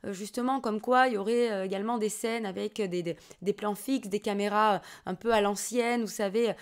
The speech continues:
euh, qui participaient, qui contribuaient, hein, à la sensation de peur, euh, dans les premiers Resident Evil. Est-ce que ce sera le cas ? Je ne sais pas. Euh, mais c'est vrai que là,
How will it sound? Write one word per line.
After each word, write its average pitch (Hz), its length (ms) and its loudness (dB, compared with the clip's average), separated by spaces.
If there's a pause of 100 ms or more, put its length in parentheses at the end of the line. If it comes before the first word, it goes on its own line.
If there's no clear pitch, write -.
(220)
euh, 180 60 -6
qui - 160 -14
participaient, 247 680 0
qui - 120 -14
contribuaient, 285 720 2
hein, 254 100 2
à 247 60 2
la 220 120 -2
sensation 220 420 -6
de 214 60 -2
peur, 247 320 2 (340)
euh, 208 80 2
dans 240 140 2
les 269 100 2
premiers 277 240 0
Resident 233 320 0
Evil. 247 320 4 (800)
Est-ce 180 140 -2
que 185 80 -6
ce 185 100 -6
sera 160 220 -2
le 147 60 -6
cas ? 233 240 4 (260)
Je 190 180 -2
ne 277 120 4
sais 226 180 0
pas. 226 300 4 (340)
Euh, 170 460 0
mais 214 160 0
c'est 226 160 0
vrai 285 180 4
que 269 80 -6
là, 294 160 6